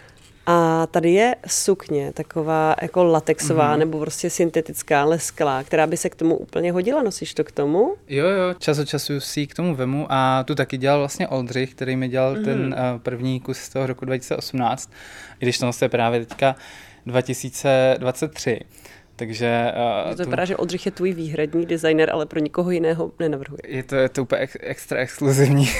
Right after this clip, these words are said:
Speaker 2: <laughs> eh, designer. A
Speaker 1: To máš
Speaker 2: a
Speaker 1: velký štěstí.
Speaker 2: Jo, jo, jo, já jsem za něj fakt rád. No a tuhletu, my jsme ji, my jsme v podstatě ji vymysleli už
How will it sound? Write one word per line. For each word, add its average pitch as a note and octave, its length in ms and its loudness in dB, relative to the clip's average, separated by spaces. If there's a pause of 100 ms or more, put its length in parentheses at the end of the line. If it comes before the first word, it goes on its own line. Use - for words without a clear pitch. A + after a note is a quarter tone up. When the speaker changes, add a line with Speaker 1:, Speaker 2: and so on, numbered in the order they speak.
(120)
Speaker 2:
<laughs> G3+ 320 0
eh, - 20 -2
designer. C3+ 560 -2 (800)
A B2 500 -2 (480)
Speaker 1:
To D#3 80 -14
máš E3 180 -4
Speaker 2:
a - 40 -8
Speaker 1:
velký D3+ 280 -4
štěstí. - 400 -6 (100)
Speaker 2:
Jo, C3 180 0
jo, B2+ 280 4
jo, A#2+ 60 0
já B2+ 120 -2
jsem B2 160 -8
za B2 100 -4
něj B2 120 -4
fakt B2 180 -8
rád. A#2+ 320 -6 (560)
No B2 260 -2
a A#2 640 2
tuhletu, B2 680 -2
my B2 120 -4
jsme C3+ 200 -2
ji, C3+ 220 -2
my C3+ 140 -6
jsme D3+ 160 -8
v - 40 -14
podstatě D#3 420 -2
ji E3 40 2
vymysleli D3+ 540 0
už - 360 -6